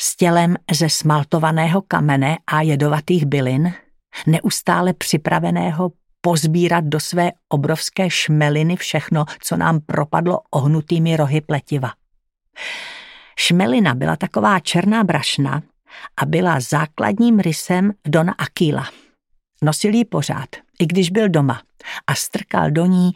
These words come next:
všechno živé i mrtvé. Lila věděla, že trpím tímhle strachem.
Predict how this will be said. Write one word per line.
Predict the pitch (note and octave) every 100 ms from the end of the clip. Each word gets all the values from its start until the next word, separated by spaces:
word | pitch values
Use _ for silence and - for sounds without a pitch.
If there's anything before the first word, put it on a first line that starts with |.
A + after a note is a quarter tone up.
| -
všechno | - - G3 - G#3+
živé | F3+ D#3+ D#3 D3+
i | - C#3+
mrtvé. | C3 - B2+ B2 - _ _ _ _ _ _ _ _ _ _ _ _ - - - - - - - _ _ _ -
Lila | F#3+ A#3+ C4
věděla, | A3+ G#3+ G#3 A#3 A3+
že | G#3+ A3+
trpím | A3 - - G#3 G#3
tímhle | G3+ G3+ F3 G3+
strachem. | F#3 - F#3 E3 - C3